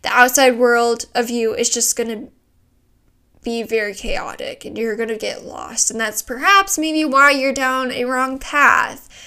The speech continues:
But I hope this episode at least gave you the inspiration and gave you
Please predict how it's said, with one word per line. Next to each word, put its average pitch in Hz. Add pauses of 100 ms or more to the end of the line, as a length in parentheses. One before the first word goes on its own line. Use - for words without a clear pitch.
(200)
But 247
I 254
hope 254
this 247
episode 226 (460)
at 254
least 370
gave 269
you 233
the 214
inspiration 233 (560)
and 254 (460)
gave 240 (160)
you 214